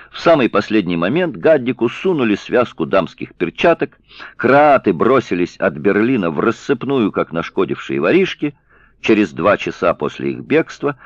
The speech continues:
в столицу ворвался на взмыленных лошадях Зейдлиц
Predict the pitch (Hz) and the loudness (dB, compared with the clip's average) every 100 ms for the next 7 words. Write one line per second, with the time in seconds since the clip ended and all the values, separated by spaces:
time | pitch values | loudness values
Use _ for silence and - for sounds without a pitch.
0 | - - - 127 160 202 - 104 104 104 | -20 -18 -2 2 2 0 0 2 4 4
1 | 123 110 - 87 87 78 85 120 110 92 | 4 4 0 -4 -4 -4 -2 0 2 0
2 | 80 78 82 87 87 87 67 135 180 147 | -4 -4 -4 -2 0 -2 -2 2 4 4
3 | 151 - | 0 -2